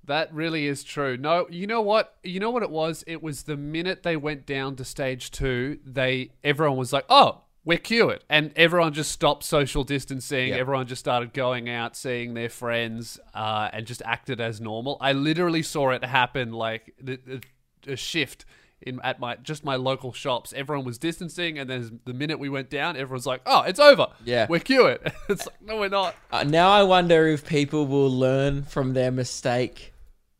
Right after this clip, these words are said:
Speaker 2: like,
Speaker 1: Maybe.
Speaker 2: the next time. Because, like,
Speaker 1: I, I think they might.
Speaker 2: P-, uh, I went to the shops yesterday, like, to go shopping, and, um, yeah, people were giving people an even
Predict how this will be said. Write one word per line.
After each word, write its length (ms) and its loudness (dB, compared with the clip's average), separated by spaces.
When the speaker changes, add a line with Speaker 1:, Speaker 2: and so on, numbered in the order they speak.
Speaker 2:
like, 340 0
Speaker 1:
Maybe. 520 4
Speaker 2:
the 80 2
next 300 -2
time. 400 -2
Because, 400 2
like, 340 10
Speaker 1:
I, 160 8
I 40 6
think 240 -2
they 160 2
might. 400 2
Speaker 2:
P-, 100 2
uh, 200 6
I 160 6
went 160 4
to 80 -6
the 60 0
shops 280 0
yesterday, 520 2
like, 200 0
to 100 -2
go 260 2
shopping, 680 -2
and, 180 2
um, 460 0
yeah, 160 2
people 400 2
were 240 4
giving 240 0
people 340 0
an 100 0
even 300 -2